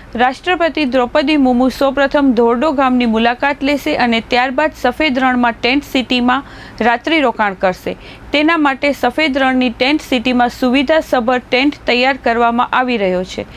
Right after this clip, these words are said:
આ ઉપરાંત, પહેલી માર્ચે રાષ્ટ્રપતિ દ્રૌપદી મુર્મુ યુનેસ્કો દ્વારા જાહેર કરાયેલ પાંચ હજાર વર્ષ જૂના હડપ્પન સંસ્કૃતિના નગર અને વર્લ્ડ હેરિટેજ સાઇટ છે તેવા ધોળાવીરાની મુલાકાત લઈને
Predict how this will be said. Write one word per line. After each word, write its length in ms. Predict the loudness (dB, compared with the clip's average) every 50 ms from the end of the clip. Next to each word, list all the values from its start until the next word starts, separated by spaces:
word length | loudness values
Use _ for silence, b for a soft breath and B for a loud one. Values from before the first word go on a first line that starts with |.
| B B B B B B 0
આ 160 | 2 2 2
ઉપરાંત, 400 | 2 0 -2 -2 -2 0 0 -2 -4 -2
પહેલી 300 | -2 0 2 2 2 2
માર્ચે 460 | 2 2 0 0 -2 -2 -2 -2 0 0
રાષ્ટ્રપતિ 720 | 0 0 -2 -4 -4 -4 -4 -2 -2 -2 -2 -2 -4 -2
દ્રૌપદી 500 | 0 0 0 0 0 -2 0 0 2 2
મુર્મુ 320 | 2 2 2 2 0 0
યુનેસ્કો 600 | 0 0 2 2 2 2 0 0 -2 -2 -2 0
દ્વારા 360 | 0 2 2 2 2 2 2 0
જાહેર 420 | 0 0 0 0 2 2 0 -2
કરાયેલ 420 | -2 -2 0 0 0 0 -2 -4 B B B B B B -12 -4
પાંચ 300 | -2 0 0 0 0 -2
હજાર 300 | -2 0 0 0 0 0
વર્ષ 380 | 0 0 0 0 0 0 -2 -2 -2
જૂના 260 | 0 0 2 2 0 0 0
હડપ્પન 480 | 0 0 2 0 0 0 0 -2 -2 -2 -2
સંસ્કૃતિના 680 | -4 -4 -4 -4 -4 -2 -2 0 0 0 0 2 2
નગર 360 | 2 2 0 2 2 0 0 -2 B B B B B B -4 -2
અને 200 | 0 2 2 0
વર્લ્ડ 380 | 0 2 2 2 2 2 0
હેરિટેજ 560 | 0 0 0 2 2 0 0 0 0 -2 -2 -2 -2 0
સાઇટ 280 | 0 0 0 0 -4
છે 200 | -4 -2 -2 -2
તેવા 320 | 0 0 0 2 2 2 2
ધોળાવીરાની 800 | 0 0 0 0 2 2 2 2 2 0 0 2 0 0 0
મુલાકાત 640 | 0 0 0 2 2 0 0 0 -2 -2 -2 -2 -2
લઈને 360 | -2 0 0 0 -2 -4 -6